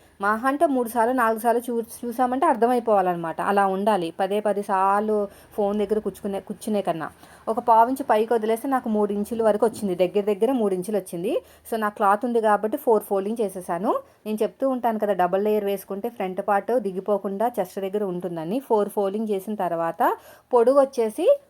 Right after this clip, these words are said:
పదకొండున్నర ఇంచులు తీసుకోండి. ఈ సైడ్కి ఒక రెండు గీతలు తక్కువ మూడు ఇంచులు వచ్చింది సైడ్ జాయింట్ వైపుకి. పొడుగు వచ్చేసి నేనైతే ఒక పదకొండు, పదిన్నర ఇంచులు తీసుకున్నా ప్రాబ్లం లేదు.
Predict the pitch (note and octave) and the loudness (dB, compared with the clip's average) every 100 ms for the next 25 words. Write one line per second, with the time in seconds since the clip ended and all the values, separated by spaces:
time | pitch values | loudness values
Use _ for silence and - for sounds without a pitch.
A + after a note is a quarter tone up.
0 | - G#3+ G#3+ A3+ G#3+ G3+ F#3+ A#3+ A3 G3 | 0 0 2 -2 -2 -2 -4 -6 -4 -6
1 | - F3+ F3 D4 C#5 - _ - A#3+ A#3+ | -4 -2 0 0 0 -4 _ -6 -4 0
2 | A3 A#3 C4 C#4+ B3 A3+ G3+ G3+ G3+ G#3+ | 2 2 2 2 2 2 0 0 0 -2
3 | A#3 A3+ A3 A#3+ G#3+ F#3+ F3+ A3 G3+ F#3+ | 0 0 0 0 0 0 -4 -2 -4 -4
4 | F3+ A#3+ C#4 F#3+ F3 F3+ F#3 F#3 F3 E3 | -6 -6 -4 -2 -2 -2 -6 -4 -4 -4
5 | - D4 - A3+ A#3 A#3+ A#3+ A#3+ A#3+ G#3+ | -6 -6 0 2 4 4 2 -2 -2 -2
6 | G3+ G3 A#3+ A#3 A#3 G3 F#3 F#3+ G3+ G3+ | -2 0 0 2 2 2 2 -2 -2 -2
7 | G3+ - _ _ F#3 F3+ F#3+ F3+ F3+ F3 | -2 -4 _ _ -4 -2 -2 -4 -4 -6
8 | A3 G3+ - G3+ G#3 G3+ E3 E3 F3+ E3 | -8 -8 -8 -8 -6 -2 -2 -2 -4 -4
9 | D#3 | -4